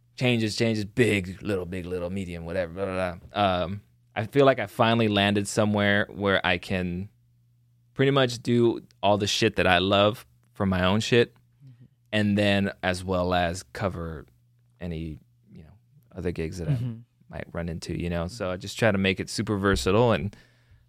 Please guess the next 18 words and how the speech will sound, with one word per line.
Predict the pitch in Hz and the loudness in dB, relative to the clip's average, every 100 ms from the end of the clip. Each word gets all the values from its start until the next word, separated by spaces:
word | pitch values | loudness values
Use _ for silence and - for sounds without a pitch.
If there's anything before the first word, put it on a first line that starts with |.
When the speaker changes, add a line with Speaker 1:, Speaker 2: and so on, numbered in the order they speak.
| _ 92 | _ -2
Speaker 1:
uh, | 95 90 87 | 0 0 0
with | 95 107 | -4 -6
a | 104 | -2
dash | 107 110 - | -2 -2 -4
of | |
my | 107 110 | -4 -4
own | 131 | -4
shit | - 185 | -4 -6
that | - | -4
I | 82 | -6
like. | 82 85 - - _ _ _ _ _ _ _ | -6 -8 -10 -20 _ _ _ _ _ _ _
So | _ 98 90 95 110 _ _ _ | _ -6 -4 -4 -10 _ _ _
that's | - 98 - | -8 -8 -10
where | - 110 104 | -8 -4 0
mine | 98 104 | 0 0
is | 92 95 | 0 -2
right | 92 78 | -4 -4
now, | 87 98 | -4 -4